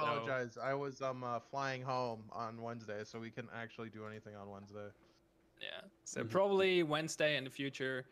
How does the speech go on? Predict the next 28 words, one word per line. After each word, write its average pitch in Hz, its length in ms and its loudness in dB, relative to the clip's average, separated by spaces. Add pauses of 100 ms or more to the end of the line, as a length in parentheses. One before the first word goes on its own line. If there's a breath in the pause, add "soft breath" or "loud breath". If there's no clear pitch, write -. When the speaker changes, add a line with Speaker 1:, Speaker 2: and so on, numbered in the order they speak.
(400 soft breath)
Speaker 2:
um, 117 420 -6 (120)
a - 40 -10
little 131 160 -4
bit 127 140 -4
earlier 117 300 -2
as - 180 -6
well. 101 260 -2
But 131 120 -2
we'll 156 200 6
announce 135 320 0
that 123 320 2
ahead 120 200 0
of 117 120 -4
time 110 300 -2 (180)
for 123 140 -4
the 120 80 -8
second 104 320 -6
episode. 101 420 -6 (520 soft breath)
So 117 280 -4
look 135 180 2
out 135 160 4
for 123 140 -4
that. 190 240 4 (380 soft breath)
And, 139 580 0
um, 135 300 0
yeah, 226 100 4
if 147 160 2
you're, 156 320 6